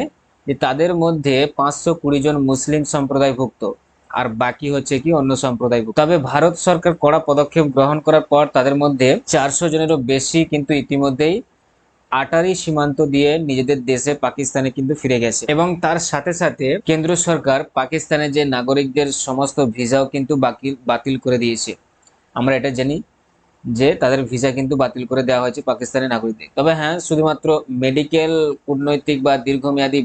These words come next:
ভিসা যেগুলো আছে সেগুলো এখনো দেওয়া হচ্ছে, এখনো বন্ধ করা হয়নি। তবে জানা যাচ্ছে ঊনত্রিশে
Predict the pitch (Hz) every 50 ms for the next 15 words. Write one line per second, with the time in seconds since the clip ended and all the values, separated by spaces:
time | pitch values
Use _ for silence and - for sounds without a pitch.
0 | 117 127 120 113 139 135 123 135 123 135 135 123 117 117 - - 160 185 226 -
1 | _ _ _ _ _ _ - - - - 143 131 147 151 143 131 - 147 143 147
2 | 147 143 135 127 117 - _ 123 120 120 120 - _ _ 135 127 117 127 131 135
3 | 135 131 131 143 143 - - - 170 175 - - - 131 - 139 135 131 123 127
4 | 131 135 139 131 139 139 131 120 127 127 127 127 135 - - 143 139 151 151 147
5 | 147 156 160 156 156 - 180 165 151 151 147 156 165 170 165 170 175